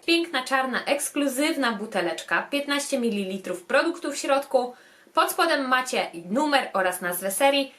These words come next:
i co mi się bardzo podoba, do góry macie znacznik koloru, co znacznie ułatwia poszukiwanie tego lakieru wśród innych. Ogólnie pracowało mi się nimi bardzo dobrze. Jeżeli chodzi o konsystencję,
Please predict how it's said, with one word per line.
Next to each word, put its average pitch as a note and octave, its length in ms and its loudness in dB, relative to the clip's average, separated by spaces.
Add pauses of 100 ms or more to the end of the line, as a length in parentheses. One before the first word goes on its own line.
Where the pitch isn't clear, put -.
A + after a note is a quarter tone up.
(120)
i F#4 120 2
co F#4+ 120 2
mi E4 80 4
się E4+ 100 0
bardzo D4+ 340 2
podoba, C4 480 4
do C#4 220 4
góry D4 480 2
macie C4 420 0
znacznik G#3+ 500 -4
koloru, G3+ 500 0
co A3 200 -4
znacznie G3 560 -4
ułatwia G3 600 -4
poszukiwanie C#4+ 680 0
tego G#3 220 -4
lakieru G3 380 -2
wśród - 480 -6
innych. F3+ 360 -6 (720)
Ogólnie E4+ 380 4
pracowało A#3+ 560 2
mi G3+ 80 -4
się F#3+ 160 -4
nimi F#3 300 -6
bardzo C4+ 440 0
dobrze. D4+ 360 0
Jeżeli C#4 400 2
chodzi C4+ 280 2
o - 80 2
konsystencję, B3+ 840 0